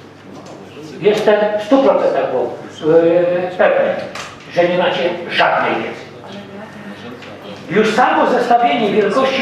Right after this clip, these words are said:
uzyskanej powierzchni użytkowej z kosztami inwestycji wskazuje na bardzo wysoki sens ekonomiczny tego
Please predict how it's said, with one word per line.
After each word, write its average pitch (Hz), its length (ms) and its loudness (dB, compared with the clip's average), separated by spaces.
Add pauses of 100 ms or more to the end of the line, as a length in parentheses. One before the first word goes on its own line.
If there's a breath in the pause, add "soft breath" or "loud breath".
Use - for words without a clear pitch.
uzyskanej 233 500 2
powierzchni 220 460 0
użytkowej 202 440 2
z 202 100 -4
kosztami 214 440 2
inwestycji 185 600 0
wskazuje 196 440 2
na 180 120 4
bardzo 190 420 2
wysoki 208 520 -2
sens 202 220 2
ekonomiczny 190 600 0
tego 165 180 -4